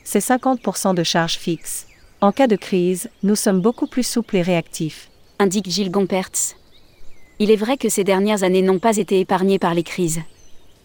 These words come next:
Speaker 2: Mais, comme le déclare le directeur général groupe.
Speaker 1: À la fin de chaque crise survient un rebond important avec de nouvelles opportunités.
Speaker 2: Le groupe Avico est allé sur de nouveaux marchés,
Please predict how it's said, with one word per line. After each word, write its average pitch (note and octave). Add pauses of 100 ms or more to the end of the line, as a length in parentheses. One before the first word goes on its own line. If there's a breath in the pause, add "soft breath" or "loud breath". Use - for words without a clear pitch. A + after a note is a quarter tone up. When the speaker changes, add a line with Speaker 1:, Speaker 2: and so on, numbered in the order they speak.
(220)
Speaker 2:
Mais, F#3 (260)
comme G#3
le G3
déclare G#3+
le F#3
directeur G#3
général F3
groupe. E3 (920)
Speaker 1:
À F3+
la F3
fin C4
de A3
chaque G3
crise F3+
survient F3+
un E3
rebond G3
important F#3
avec F3+
de F3
nouvelles F#3
opportunités. D#3+ (380)
Speaker 2:
Le G3+
groupe G#3+
Avico A#3+
est G#3
allé G3+
sur F#3+
de F3
nouveaux A#3+
marchés, A3